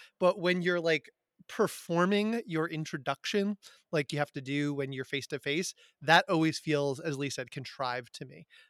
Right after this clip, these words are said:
Um, and so I definitely feel like we need to,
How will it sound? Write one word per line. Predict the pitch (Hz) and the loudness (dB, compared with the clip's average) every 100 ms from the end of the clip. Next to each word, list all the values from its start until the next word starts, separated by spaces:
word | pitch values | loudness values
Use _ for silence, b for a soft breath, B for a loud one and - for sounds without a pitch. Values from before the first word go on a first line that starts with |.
| b | b
Um, | 143 135 127 123 | -6 -4 -6 -6
and | 139 | -8
so | 131 143 135 | -6 -6 -6
I | 131 139 | -6 -6
definitely | 156 - 160 151 143 | -6 -8 -10 -8 -10
feel | - 143 | -8 -8
like | 131 127 - 151 | -6 -8 -12 -14
we | |
need | 143 139 131 | -10 -10 -10
to, | 143 135 131 | -10 -8 -8